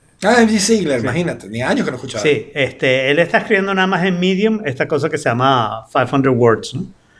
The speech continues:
Speaker 2: Eh,
Speaker 1: Ok.
Speaker 2: y, mm, y lo que dice es que esto está haciendo que la piratería vuelva a empezar, particularmente usando Plex.
Speaker 1: Sí, no, el artículo hace un resumen, pasa por, por, primero por la música, ¿no? Y cómo, digamos,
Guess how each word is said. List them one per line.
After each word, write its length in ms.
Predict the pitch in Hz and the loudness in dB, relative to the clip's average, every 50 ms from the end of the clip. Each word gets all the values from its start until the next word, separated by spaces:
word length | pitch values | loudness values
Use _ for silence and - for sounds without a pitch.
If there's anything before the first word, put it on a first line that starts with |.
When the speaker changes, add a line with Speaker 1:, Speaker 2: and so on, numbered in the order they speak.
| - - - - - - - - - - - - _ _ _ _ _ | -20 -20 -20 -20 -20 -20 -20 -20 -20 -20 -20 -20 _ _ _ _ _
Speaker 2:
Eh, 500 | - 147 131 127 123 120 127 131 117 104 | 2 2 4 4 4 4 4 2 2 0
Speaker 1:
Ok. 20 | 131 156 | -2 0
Speaker 2:
y, 220 | 151 143 143 139 | 2 2 2 2
mm, 540 | 135 139 139 135 135 131 131 131 131 139 139 - | 0 -2 -2 -4 -2 -2 -2 -2 -4 -6 -6 -6
y 120 | 165 151 | -4 0
lo 140 | 143 151 147 | 0 2 2
que 100 | 156 151 | 2 0
dice 240 | 147 151 147 147 190 | 0 0 0 -2 -2
es 60 | 185 | -2
que 60 | - | -2
esto 140 | 196 196 196 | -2 -2 -4
está 180 | 160 156 - 202 | -6 -2 -2 -2
haciendo 420 | 170 - - 202 185 170 170 196 202 | -2 0 0 0 0 2 0 -2 0
que 80 | 247 233 | 2 2
la 120 | 220 214 | 2 2
piratería 380 | 190 165 151 143 - 139 131 131 | 2 0 0 0 0 0 0 0
vuelva 180 | 131 135 139 147 | 0 0 0 -2
a 40 | |
empezar, 420 | 143 147 151 - - 143 127 127 127 | -2 -4 -4 -2 0 0 0 2 0
particularmente 680 | - 170 - - 165 - 135 127 120 123 123 123 135 | -2 -2 -4 -6 -8 -4 -2 0 0 0 -2 -4 -6
usando 340 | 131 - 135 127 123 131 127 | -6 -6 -4 0 0 0 0
Plex. 480 | - 139 - - - - - - - _ _ _ _ _ _ _ _ _ _ | 0 -2 -4 -4 -6 -10 -12 -12 -16 _ _ _ _ _ _ _ _ _ _
Speaker 1:
Sí, 120 | - - | 0 4
no, 140 | 214 220 208 | 4 6 6
el 80 | 185 170 | 6 4
artículo 320 | 165 165 - - 220 220 214 | 2 2 0 0 2 2 4
hace 120 | - 220 | 4 2
un 80 | 226 226 | 0 -2
resumen, 360 | 196 - 202 180 175 185 185 | -2 0 0 0 0 0 -2
pasa 260 | 151 139 - 185 175 | -2 -2 -4 -4 -2
por, 160 | 185 180 165 - | -2 -2 -2 -2
por, 180 | 156 139 131 | -4 -4 -4
primero 280 | 127 139 139 139 151 160 | -4 -4 -2 0 0 0
por 100 | 202 175 | 2 2
la 80 | 151 127 | 2 2
música, 400 | 127 127 117 - 139 - 123 110 | 0 -2 -4 -4 -6 -8 -6 -4
¿no? 80 | 139 147 | -2 -2
Y 40 | 139 | -2
cómo, 440 | 135 135 131 143 151 156 151 - - _ _ - - - - _ _ _ | -2 0 2 4 4 2 0 -4 -16 _ _ -20 -20 -20 -20 _ _ _
digamos, 440 | - 139 156 151 147 - 117 117 | 0 2 2 2 2 0 -2 -4